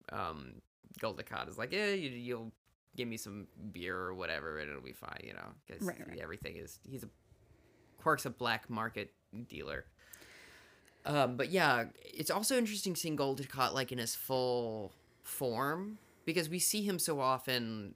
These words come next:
Speaker 1: after he's been demoted to whatever he's doing in the Cardassian army, and then also, like, no longer ruling the station. So it's always interesting checking in with him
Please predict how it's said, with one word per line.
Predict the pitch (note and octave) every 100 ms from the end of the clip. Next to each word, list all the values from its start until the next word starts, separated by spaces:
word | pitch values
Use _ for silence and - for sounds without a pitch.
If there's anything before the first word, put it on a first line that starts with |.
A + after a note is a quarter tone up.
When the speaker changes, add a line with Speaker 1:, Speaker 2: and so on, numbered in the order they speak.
| -
Speaker 1:
after | B2 B2+ - A#2+
he's | B2 A#2
been | - A2 G#2 G2+ G2
demoted | A2+ A2+ A2+ A#2 A2+ G2+ G2+
to | - G#2
whatever | G#2 G2 G2
he's | A#2+ A2
doing | F2+ F#2 F2 E2+ E2+ C2
in | C#2 F2+ D#2 D2 C2+
the | C#2
Cardassian | - A#2 G#2+ F2+ - G2 C#2+
army, | G2 G#2 G2+ E2+ D#2 -
and | A2+
then | A2+
also, | F2 A2 - A2+
like, | G#2+ F2+ -
no | A#2+ A#2+
longer | A#2+ A#2+ G#2+
ruling | F2 F#2+ G#2+ G#2
the | -
station. | - G#2+ G#2 - A#2
So | C3+
it's | C#3+
always | D#3 D#3
interesting | D3+ C#3 C3 B2+ A2+
checking | - C3+ B2+ B2
in | - B2 B2
with | A2+ G#2+
him | - G1+ G1+ G#1+